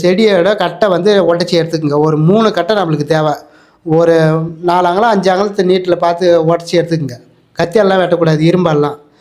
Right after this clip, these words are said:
அதுபோல் வெள்ளை எருக்கம் கட்டை எங்க இருந்ததுனாலும் இப்ப பார்த்து நீங்க உடைச்சி எடுத்தாந்து வச்சுக்கோங்க. அப்படி கிடைக்கலன்னா நாட்டு மருந்து கடையில போயிட்டு கேளுங்க, கேட்டிங்கன்னா கொடுப்பாங்க. ஆனா கேட்டு நல்ல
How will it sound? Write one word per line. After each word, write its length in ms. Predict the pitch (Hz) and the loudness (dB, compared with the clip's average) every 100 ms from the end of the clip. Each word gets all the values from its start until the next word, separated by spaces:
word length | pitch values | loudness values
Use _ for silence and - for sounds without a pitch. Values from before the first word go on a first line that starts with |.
| - _ _ _ 170 | -20 _ _ _ -2
அதுபோல் 280 | 170 196 220 | 0 0 2
வெள்ளை 160 | 196 220 | 2 2
எருக்கம் 240 | 202 180 175 | 2 0 -2
கட்டை 240 | 175 208 185 | -2 0 0
எங்க 160 | 180 202 202 | 2 0 0
இருந்ததுனாலும் 640 | 175 175 175 175 196 214 | 2 2 2 0 0 0
இப்ப 160 | 202 180 175 | -2 0 -2
பார்த்து 260 | 185 190 175 | -2 -2 0
நீங்க 120 | 165 156 151 147 | 2 0 0 -4
உடைச்சி 260 | 165 165 160 | -4 -2 -2
எடுத்தாந்து 300 | 170 165 220 233 - - _ - | 0 0 0 -4 -14 -20 _ -4
வச்சுக்கோங்க. 340 | 165 175 170 | 2 2 2
அப்படி 200 | 165 165 160 | 0 0 0
கிடைக்கலன்னா 520 | 185 240 247 196 202 226 196 | 0 0 0 0 2 0 0
நாட்டு 260 | 208 208 190 | 0 0 0
மருந்து 260 | 175 165 | 0 0
கடையில 260 | 165 165 160 | 0 2 2
போயிட்டு 240 | 180 180 175 | 0 0 0
கேளுங்க, 260 | 165 139 - - _ _ | 0 -2 -6 -20 _ _
கேட்டிங்கன்னா 420 | 180 185 185 190 185 | -4 0 0 0 0
கொடுப்பாங்க. 300 | 175 170 160 151 | 0 0 -2 -2
ஆனா 120 | 160 190 - 190 | -2 -4 -6 -4
கேட்டு 220 | 208 208 196 180 | -2 0 0 2
நல்ல 180 | 175 196 | 2 2